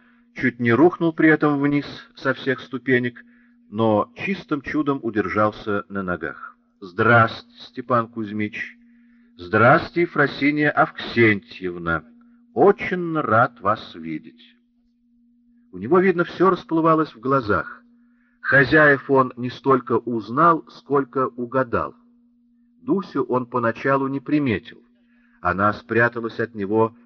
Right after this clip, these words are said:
за широкой и доброй спиной Ефросиньи. «Здравствуй», — очень холодно отвечала Ефросинья и передвинула свою табуретку вдоль стола так, чтобы Дусе ловчей было укрыться от его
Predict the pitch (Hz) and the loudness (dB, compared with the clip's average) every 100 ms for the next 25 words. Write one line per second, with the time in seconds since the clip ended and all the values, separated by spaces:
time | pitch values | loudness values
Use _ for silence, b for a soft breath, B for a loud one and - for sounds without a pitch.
0 | b b - 101 - 95 117 123 123 117 | b b -6 -6 -2 0 0 0 -2 -2
1 | 110 95 107 107 107 - - 90 95 95 | -4 0 0 2 -4 -6 -10 -4 -2 -2
2 | 92 85 90 - 104 - 90 73 69 65 | -4 -10 -10 -4 -6 -6 -12 -12 -18 -20
3 | _ _ _ _ 240 240 _ _ _ _ | _ _ _ _ _ _ _ _ _ _
4 | _ _ - 117 113 107 - 139 147 _ | _ _ -2 2 2 0 -10 -10 -10 _
5 | _ _ _ _ _ _ 110 120 131 120 | _ _ _ _ _ _ -8 -8 -8 -4
6 | 131 120 117 120 117 120 - 120 110 110 | 0 0 0 -2 -4 -4 -6 -4 -2 -4
7 | 117 113 113 113 104 104 101 b b b | -4 -6 -6 -10 -4 -4 -4 b b b
8 | b b 107 110 123 123 123 175 160 143 | b b -4 -2 0 0 0 -2 -2 -4
9 | - 127 120 120 107 120 120 - 110 98 | -2 -2 0 -4 -2 0 0 -4 -12 -2
10 | 107 104 - 101 95 95 156 - - 104 | -2 -2 -4 0 0 0 -2 -2 -6 -6
11 | 95 90 170 175 - 95 b b b 98 | -4 -4 -4 -6 -6 -6 b b b -2
12 | 104 - - 156 156 147 143 135 139 - | 0 -2 -2 2 2 0 -2 -2 -4 -8
13 | 135 135 - - 98 90 - 87 90 90 | -2 -2 -2 -10 -8 -8 -10 -8 -4 -4